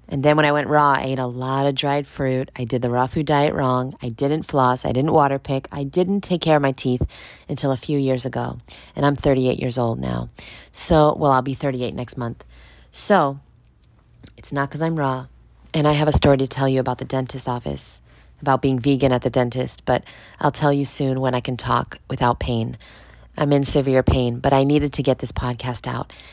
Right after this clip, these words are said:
Thank you very much for listening. Write that list. Understand that you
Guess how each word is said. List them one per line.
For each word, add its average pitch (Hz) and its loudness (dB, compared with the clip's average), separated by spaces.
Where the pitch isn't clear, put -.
Thank 165 4
you 180 6
very 160 4
much 147 0
for 151 0
listening. 135 0
Write 147 2
that 156 4
list. 139 0
Understand 147 2
that 135 0
you 156 4